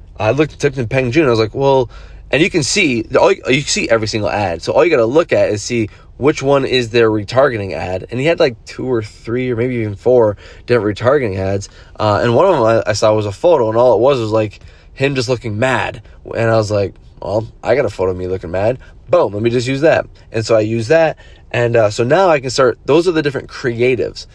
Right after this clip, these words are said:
whether it's video, whether it is, um, you know, photo, stuff like that. Um, those are the different creatives that you're gonna have to make for your ads. But you can see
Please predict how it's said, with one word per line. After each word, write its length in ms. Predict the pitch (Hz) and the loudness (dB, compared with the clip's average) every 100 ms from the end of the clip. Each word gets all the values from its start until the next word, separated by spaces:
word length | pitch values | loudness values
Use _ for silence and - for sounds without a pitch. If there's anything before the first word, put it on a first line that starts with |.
| - | -18
whether 260 | - 104 98 | -4 0 0
it's 140 | 92 | -2
video, 760 | - 90 127 139 120 117 117 113 - - - | -6 -2 0 4 4 4 2 0 -10 -20 -6
whether 400 | 107 95 101 - | -4 -2 -4 -4
it 280 | 104 - - | -8 -10 -10
is, 440 | 101 95 87 82 - - | -8 -8 -8 -12 -14 -12
um, 600 | 76 50 - - - - - - - - - - - - | -12 -12 -16 -18 -20 -20 -20 -20 -20 -20 -20 -20 -20 -14
you 80 | 98 | -12
know, 80 | 80 | -10
photo, 600 | - 127 135 127 120 117 | 0 2 4 4 2 0
stuff 200 | 131 127 | -2 0
like 140 | 117 | 0
that. 280 | 123 104 87 - - - | 2 0 0 -8 -20 -8
Um, 300 | 104 98 92 | -2 -2 2
those 200 | 127 143 | 0 2
are 40 | |
the 80 | 135 | -2
different 160 | 117 - | -4 -2
creatives 320 | 131 127 117 | 2 2 2
that 100 | 92 | 0
you're 120 | 110 | -2
gonna 120 | 110 | -2
have 80 | 107 | -4
to 100 | 104 | -6
make 340 | 107 165 113 - | 0 2 2 -2
for 200 | 110 107 | -4 2
your 80 | 139 | 2
ads. 180 | 113 | 2
But 100 | 120 | -2
you 60 | 139 | -6
can 100 | 123 | -6
see 400 | - 220 139 | -4 0 0